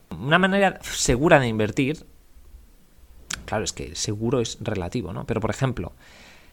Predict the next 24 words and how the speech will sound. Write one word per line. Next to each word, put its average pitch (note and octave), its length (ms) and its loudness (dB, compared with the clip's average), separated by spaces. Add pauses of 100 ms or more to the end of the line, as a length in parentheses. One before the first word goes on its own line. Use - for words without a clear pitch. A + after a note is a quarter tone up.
mucha D3 320 6
gente E3 520 4 (1400)
considera A#2+ 640 4
que A2+ 60 -2
la G#2+ 100 0
inversión G#2+ 360 0
en A#2 120 0
bonos C3+ 520 0 (340)
o - 80 -2
en G#2 80 0
deuda C3+ 340 2
es - 380 -2
segura, - 500 -6 (580)
¿no? B2 200 -6
Porque, G2 500 -4
bueno, F#2+ 200 -10
se - 180 -10
asume, B2+ 460 -4
pues, F#2+ 240 -10
que F#2 280 -4
Estados G2 320 -2
Unidos, A2 300 -4
por G#2 140 -8
ejemplo, B2+ 380 -6